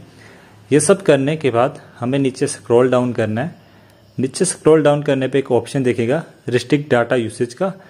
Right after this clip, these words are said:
तो आप पे, आ, जैसे इस पे क्लिक करोगे यहाँ पे आपको दिख जाएगा वाईफाई और मोबाइल डेटा, तो इन दोनों को इनेबल कर दीजिएगा। इन दोनों को इनेबल करने के बाद आपको नीचे स्क्रॉल डाउन करना है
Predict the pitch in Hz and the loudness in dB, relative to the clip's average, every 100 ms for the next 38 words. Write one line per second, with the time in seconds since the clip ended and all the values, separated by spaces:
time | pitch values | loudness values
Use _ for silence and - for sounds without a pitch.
0 | - _ _ 131 135 - - 151 156 156 | -20 _ _ 0 0 -2 -4 0 0 0
1 | - 135 - 131 131 - 143 - 151 139 | 0 0 0 -2 0 0 -4 -4 -2 -2
2 | 131 127 113 123 180 - - - - 123 | 0 0 0 0 -6 -12 -20 -20 -4 -4
3 | 131 147 143 147 131 120 110 127 120 151 | 0 -2 -2 -4 -4 -2 -2 0 0 0
4 | 147 113 113 117 127 170 - - - 123 | -2 -2 -2 -2 -2 -4 -6 -16 -6 -4
5 | 120 113 110 107 107 110 104 - _ - | 0 0 0 -2 -6 -6 -10 -14 _ -2
6 | 127 131 139 143 147 127 113 117 139 135 | 0 2 0 0 -2 0 0 0 0 0
7 | 123 120 127 147 180 - - - _ _ | 0 0 2 0 -2 -4 -20 -20 _ _
8 | _ 135 147 170 185 196 196 139 123 123 | _ -4 2 4 4 4 4 4 4 4
9 | 160 156 147 143 139 117 143 - - - | 2 2 2 2 2 0 0 -6 -16 -4
10 | 120 - 139 127 - - - 120 123 120 | -2 0 0 0 -6 -6 2 4 4 0
11 | 117 113 107 120 | -2 -6 -6 -8